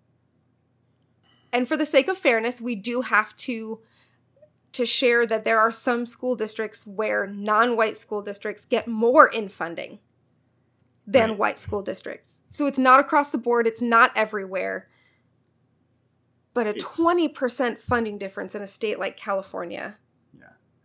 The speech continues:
Speaker 2: And it
Speaker 1: where
Speaker 2: is
Speaker 1: the, the lowest income bracket and the highest income bracket have a twelve times difference.
Speaker 2: Jesus. And just going back to your earlier point,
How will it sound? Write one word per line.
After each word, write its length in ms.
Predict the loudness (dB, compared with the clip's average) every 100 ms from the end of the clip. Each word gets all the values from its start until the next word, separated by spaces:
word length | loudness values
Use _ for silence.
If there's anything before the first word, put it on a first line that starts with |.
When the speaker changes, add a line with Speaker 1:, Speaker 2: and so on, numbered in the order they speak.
| _ _ _ -6
Speaker 2:
And 120 | 2
it 20 |
Speaker 1:
where 260 | 4 4 2
Speaker 2:
is 160 | 0
Speaker 1:
the, 400 | -2 -4 -4 -10 _ _ _ _ _ _ _ _
the 540 | -20 -18 -10 2 2
lowest 580 | 2 6 6 8 4 2
income 640 | 0 2 0 0 0 -2 -12 -16
bracket 680 | -2 4 4 4 -4 -4 -8
and 160 | -8 -8
the 60 |
highest 440 | -2 0 0 0 -6
income 340 | -12 -10 -8
bracket 360 | -4 -4 -4 -8
have 240 | -6 -6
a 220 | -6 -10 -12 -18
twelve 520 | -8 0 4 4 2
times 420 | -8 -6 -6 -8
difference. 600 | -10 -10 -14 -12 -16 -16 _
Speaker 2:
Jesus. 360 | -20 -20 -20 _ _ _ _ _ _ -6
And 120 | -4
just 120 | 0
going 200 | 2 4
back 180 | 4 4
to 80 | -2
your 100 | -4
earlier 220 | -4 -6
point, 380 | -6 -6 -6